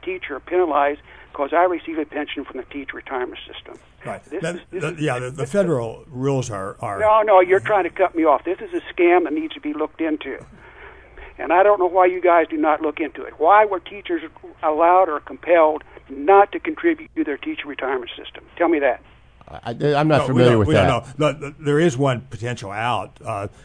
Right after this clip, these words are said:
Speaker 2: if you have thirty years of substantial
Speaker 1: No,
Speaker 2: earnings.
Speaker 1: that's substantial. That's substantial earning. He didn't earn s-, substantial earnings in the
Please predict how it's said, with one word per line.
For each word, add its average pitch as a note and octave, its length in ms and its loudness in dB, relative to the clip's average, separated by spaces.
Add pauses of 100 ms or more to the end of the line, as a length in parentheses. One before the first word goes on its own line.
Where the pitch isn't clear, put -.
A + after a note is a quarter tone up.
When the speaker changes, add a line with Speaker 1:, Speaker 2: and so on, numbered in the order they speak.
(240)
Speaker 2:
if C3+ 100 -4
you C#3+ 120 2
have B2+ 120 2
thirty C#3+ 300 0
years A#2+ 360 -2
of F#2 100 -14
substantial A#2 600 -8
Speaker 1:
No, F#3 200 2
Speaker 2:
earnings. F#3 240 2
Speaker 1:
that's F#3 120 -4
substantial. E3 500 -12
That's E3 300 2
substantial D3+ 600 -6
earning. C#3 160 -6
He D3+ 60 -8
didn't F3 180 4
earn E3+ 180 4
s-, - 80 -20 (160)
substantial D3+ 600 -6
earnings C#3 260 -6
in C#3+ 80 -12
the C3 100 -12